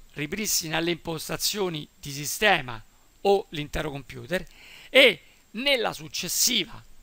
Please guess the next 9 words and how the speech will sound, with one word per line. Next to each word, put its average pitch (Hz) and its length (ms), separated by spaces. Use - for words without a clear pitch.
schermata 127 680
clicca 147 360
ovviamente 180 580
per 143 160
avviare 156 520
il 185 120
ripristino 175 420
di 170 100
configurazione 190 840